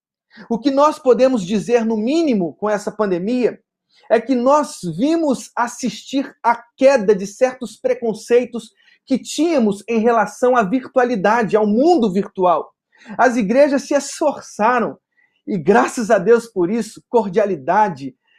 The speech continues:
né, solidariedade, as igrejas se esforçaram para manter seus cultos,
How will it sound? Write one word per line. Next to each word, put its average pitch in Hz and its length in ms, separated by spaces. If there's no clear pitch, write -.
né, 202 140
solidariedade, 214 1200
as 208 140
igrejas 233 360
se - 80
esforçaram 220 920
para 240 160
manter 220 340
seus - 380
cultos, 226 640